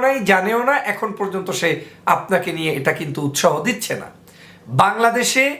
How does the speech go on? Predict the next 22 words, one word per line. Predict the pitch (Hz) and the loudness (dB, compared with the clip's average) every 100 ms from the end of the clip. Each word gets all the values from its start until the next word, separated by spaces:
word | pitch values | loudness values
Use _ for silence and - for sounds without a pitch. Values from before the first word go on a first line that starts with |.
| - - - - - | -14 -20 -8 -2 2
সিংহভাগ | 277 285 254 262 262 247 208 | 2 4 4 4 4 2 -4
আলেম | 202 208 | -4 -6
ওলামা, | 202 196 196 | -4 -4 -4
পীর | 202 185 | -10 -6
মাশায়েখ | 175 - 143 120 - 180 | -6 -6 -8 -8 -4 -4
এখন | 180 233 214 | -2 -6 -4
পর্যন্ত | 202 156 170 151 147 131 - - - | -4 -2 -4 -4 -4 -4 -6 -2 0
আমার | 175 190 185 | 2 2 0
কাছে | 170 170 - | -2 0 0
সহি | 190 175 165 139 | 2 2 0 -4
মনে | 123 101 | -4 -10
হয়, | 76 - - - - - - | -14 -18 -20 -20 -20 -20 0
কিন্তু | 262 277 285 208 208 - - _ _ - | 2 4 4 4 2 -4 -18 _ _ -10
গোষ্ঠী, | 139 247 294 - - - 262 196 143 - | 0 2 2 0 -6 -2 0 0 -2 0
কিছু | 269 - - 311 302 247 | 0 0 0 2 4 2
ব্যক্তিবিশেষ | 254 - - 202 185 - 127 - - - - - - | 2 -6 -8 -4 -4 -4 -8 -10 -16 -20 -20 -16 0
যারা | 175 220 233 - | 2 4 2 2
সত্যিকার | 233 233 285 285 285 262 170 | 0 2 0 4 2 4 2
আলেম | 190 208 208 - | 2 -2 -6 -2
বা | 160 156 | -2 -2
পীর | 220 226 180 | -6 -4 2
হওয়ার | 180 175 | 4 2